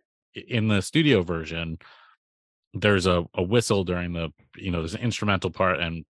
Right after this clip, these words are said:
Roy is whistling. And I don't know if that was something that they felt like they couldn't replicate live anymore or something like that.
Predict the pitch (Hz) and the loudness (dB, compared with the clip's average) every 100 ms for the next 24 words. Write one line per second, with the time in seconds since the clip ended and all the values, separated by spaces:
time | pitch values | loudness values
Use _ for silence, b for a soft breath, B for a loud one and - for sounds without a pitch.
0 | - 98 101 90 82 95 90 87 82 76 | -2 2 4 4 2 0 -2 -4 -6 -6
1 | 76 _ _ _ _ - 101 95 - 104 | -10 _ _ _ _ -4 -2 0 2 4
2 | 110 95 104 - 98 110 101 101 101 95 | 4 2 0 0 -2 -4 -2 -4 -4 -2
3 | 92 - 92 95 92 - 85 - 95 95 | -2 0 0 0 -2 -2 -4 -4 -6 -6
4 | 90 _ - 95 95 101 - 92 82 90 | -10 _ -8 -2 -2 -2 -2 -4 -2 0
5 | 101 123 151 156 156 156 151 98 90 - | 2 2 0 2 2 4 2 0 -4 -4
6 | 107 143 147 151 147 165 160 - | -4 -2 0 0 0 2 2 2